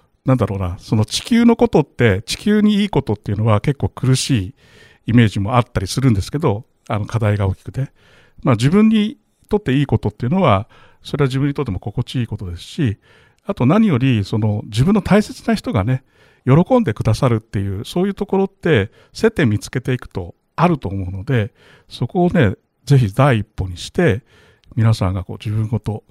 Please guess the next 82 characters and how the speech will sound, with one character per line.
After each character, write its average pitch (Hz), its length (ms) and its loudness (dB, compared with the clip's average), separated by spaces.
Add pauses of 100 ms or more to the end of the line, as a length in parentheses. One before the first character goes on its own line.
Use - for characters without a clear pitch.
(360)
気 - 140 -14
候 147 400 6
を 139 80 6
軸 120 260 2
に 98 220 0 (720)
第 123 200 4
一 - 40 -2
歩 - 140 -6
踏 104 140 -2
み 104 60 2
出 120 120 6
す - 100 -2
っ - 40 -20
て 92 100 -10
い - 20 -10
う - 40 -12
こ 101 80 -16
と - 100 -20
を 123 40 -10
ね、 135 180 -2 (580)
で 120 100 0
き - 80 -10
た 95 100 -2
ら 92 120 -4
い 95 40 -8
い - 40 -14
か 110 140 -8
な 143 160 2
っ - 20 -4
て - 140 -12
い - 20 -6
う 87 40 -6
ふ - 20 -4
う 98 40 -6
に 95 160 -14 (540)
思 98 120 2
い - 40 2
ま - 120 -6
す。 - 220 -14
は - 160 -14
い。 - 120 -18 (840)
で、 151 260 2 (460)
ち - 80 -2
ょ 285 40 -2
っ - 20 -12
と 113 260 0 (140)
最 226 400 -2
後 156 100 0
に 101 80 0
で 95 80 -2
す 87 120 -8
ね、 104 80 -4
い 139 60 -8
く - 120 -10
つ - 80 -12
か 98 240 0 (200)
ご 104 120 -2
質 - 240 -4
問 131 180 0
し、 - 160 -8
ご 117 120 4
質 - 180 -2
問 147 100 4
し - 60 -8
た 170 100 0
い 120 60 0
と - 80 -8
思 98 100 -6
う - 20 -6
ん 95 40 -8
で 92 60 -12
す 135 120 -8
ね。 160 140 0
そ 165 100 -2
の 151 80 4
メ 147 140 4
デ 175 80 -4
ィ 196 80 2
ア 196 60 0
と 220 120 -2
し - 100 -6
て、 196 360 2